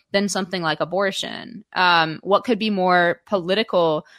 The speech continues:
than, for example, <laughs> the laws that we have regulating our elections and who can vote?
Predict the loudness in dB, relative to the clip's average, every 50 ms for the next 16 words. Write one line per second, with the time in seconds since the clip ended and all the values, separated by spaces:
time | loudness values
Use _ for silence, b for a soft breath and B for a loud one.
0 | b b -2 0 0 0 0 -2 -4 -6 -2 0 0 0 0 -2 -2 -2 0 0
1 | 0 0 0 0 0 0 -2 -6 -8 -10 -8 -2 2 2 2 2 2 4 4 6
2 | 6 6 4 2 0 -2 0 0 0 0 0 -4 -2 0 2 4 4 4 2 2
3 | -2 -2 -2 -2 -2 -2 -2 0 0 0 2 4 4 4 6 6 4 2 0 0
4 | -2 -6 -6 -6 -6 -10 -14 -14 -12 -8 -6 -4 -4 -4 -4 -4 -4 -4 0 2
5 | 2 4 4 2 0 -4